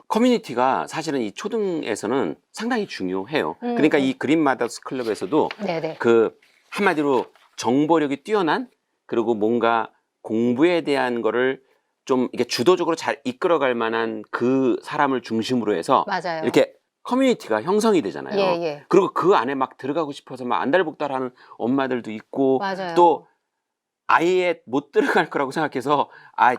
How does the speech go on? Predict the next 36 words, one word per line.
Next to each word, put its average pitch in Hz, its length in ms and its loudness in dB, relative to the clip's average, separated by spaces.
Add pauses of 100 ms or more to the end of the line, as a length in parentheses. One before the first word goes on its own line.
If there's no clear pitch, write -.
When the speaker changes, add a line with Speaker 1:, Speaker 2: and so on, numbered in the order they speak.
Speaker 1:
저런 147 360 0
거는 151 340 0 (260)
나하고는 135 480 0
안 117 160 -4
맞아. 120 540 0
Speaker 2:
아웃사이더. 226 500 2
Speaker 1:
어, 147 220 4
저건 180 260 0
잘못된 147 420 -2
거야." 85 280 -2
Speaker 2:
음. 226 260 -4
Speaker 1:
이렇게 190 360 2
얘기하는 107 320 -4
분들도 78 320 -12
계시고. 85 560 -4
Speaker 2:
음, 220 300 -8
여기 233 300 2
주인공이 233 540 0
이용훈 320 320 4
씨가 156 360 -6
원래는 220 480 0
교육에 208 360 -2
그렇게 185 280 -8
관심이 185 400 -4
높지 160 260 -6
않은 220 320 2
엄마였는데 160 760 0
이런 247 280 2
엄마들을 185 440 -4
만나면서, 180 500 -6
교육에 202 380 0
관심이 175 340 -6
있는 202 220 0
엄마들을 170 500 2
만나면서 190 580 -2 (280)
바뀌는, 247 720 2